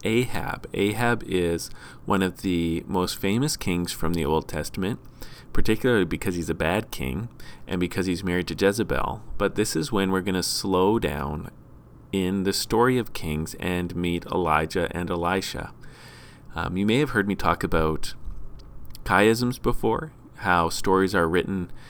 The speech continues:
um, in a sense where they progress towards a centerpiece, and then they hit that centerpiece,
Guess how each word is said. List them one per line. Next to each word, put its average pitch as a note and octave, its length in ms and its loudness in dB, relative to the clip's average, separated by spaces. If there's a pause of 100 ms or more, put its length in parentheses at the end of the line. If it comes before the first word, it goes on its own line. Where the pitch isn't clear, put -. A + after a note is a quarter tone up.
(300)
um, E2+ 420 -2
in F#2+ 140 0
a F2 60 2
sense F2+ 420 -2
where D#2+ 480 2 (320)
they E2+ 280 2
progress - 680 4
towards F2 460 4
a D#2+ 60 0
centerpiece, G#2+ 760 -2
and F2+ 180 0
then F2 200 0
they D#2 320 0 (220)
hit - 240 -2
that G2 200 0
centerpiece, G2 640 -2